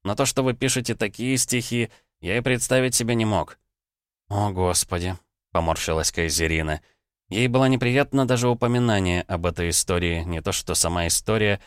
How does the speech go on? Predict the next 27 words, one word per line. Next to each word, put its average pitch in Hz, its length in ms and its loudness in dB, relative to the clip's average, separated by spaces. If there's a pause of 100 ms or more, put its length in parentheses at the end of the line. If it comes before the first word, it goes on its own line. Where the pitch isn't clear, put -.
(280)
которую 135 520 2
ничем, 120 340 2
кроме 113 300 0
бабской 101 400 0
глупости, 107 420 -2
объяснить 90 540 0
она 87 140 0
не 90 100 -2
могла. 82 480 0 (500)
Но 87 160 -2
вот 110 200 -2
на 117 100 4
Лешакова 117 520 2
ее 110 340 -2
интеллектуальный 95 840 0
экзорсис, 90 720 0
как 82 180 -6
ни 85 100 -2
странно, 95 460 0
впечатление 82 720 -2
произвел. 82 680 0 (560)
Впрочем, 123 420 0
не 123 80 2
странно. 78 540 0 (640)
Джордж 131 440 2
тоже 135 260 0
поплыл. 85 540 0